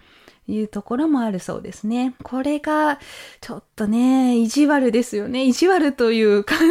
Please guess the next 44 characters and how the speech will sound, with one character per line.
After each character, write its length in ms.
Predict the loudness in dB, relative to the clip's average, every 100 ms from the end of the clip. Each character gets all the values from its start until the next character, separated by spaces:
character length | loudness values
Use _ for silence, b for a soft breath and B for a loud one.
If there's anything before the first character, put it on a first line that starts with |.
| 2
<laughs> 240 | -4 -16 -4
簡 280 | 0 2 2
単 180 | 2
な 120 | 0 -2
言 300 | -4 -4 -2
葉 140 | 0
で 120 | -2
済 180 | -4 -4
ま 140 | -2
な 160 | 0 0
い 360 | 0 -2 -4 -4
と 160 | -4
思 280 | -2 -2 0
う 60 | -2
ん 100 | -4
で 140 | -6
す 120 | -6
け 160 | -6 -4
ど、 380 | 0 2 0 -2
う 20 |
ー 40 |
ん、 840 | -6 -4 -4 -4 -4 -4 -6 -6 -6
な 80 | -6
ん 80 | -6
か、 400 | -4 -2 -4 -10 B B B B
ね、 200 | -6 -4
本 180 | -4 -4
当 80 | -2
に 360 | 0 2 0 -6 -20 b b b b b b
弱 220 | -2 0 2
み 140 | 2
に 100 | 0
つ 100 | -2
け 100 | -6
込 200 | -4 -4
ん 40 |
で 100 | -4
る 100 | -4
っ 20 | -6
て 120 | -6
い 80 | -6
う 40 |
の 100 | -6
が 240 | -8 -10